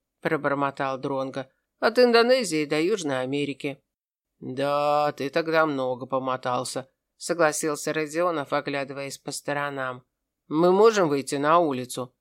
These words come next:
безразлично спросил он. «Погода прекрасная. Ты не будешь против, если мы немного прогуляемся?» «Я даже оделся, зная, что ты можешь предложить мне ночную прогулку», пошутил Дронго, согласно кивнув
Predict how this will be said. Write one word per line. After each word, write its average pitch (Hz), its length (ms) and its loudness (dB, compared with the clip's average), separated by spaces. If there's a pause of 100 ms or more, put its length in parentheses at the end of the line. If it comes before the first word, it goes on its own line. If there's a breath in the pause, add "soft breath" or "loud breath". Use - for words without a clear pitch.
(180)
безразлично 160 840 0
спросил 135 680 -6
он. 135 200 -10 (420)
«Погода 208 480 4
прекрасная. 127 800 -4 (260)
Ты 240 100 -2
не 254 120 4
будешь 254 380 0
против, 208 400 0
если 175 300 -2
мы 175 120 -2
немного 180 340 -2
прогуляемся?» 135 880 0 (580)
«Я 180 280 2
даже 180 300 2
оделся, 147 600 0 (240)
зная, 220 380 4
что 156 200 -2
ты 165 120 0
можешь 151 420 -2
предложить 156 640 -4
мне 151 140 -6
ночную 147 500 -6
прогулку», 139 760 -4 (280)
пошутил 185 540 0
Дронго, 175 440 2
согласно 156 580 0
кивнув 160 640 -6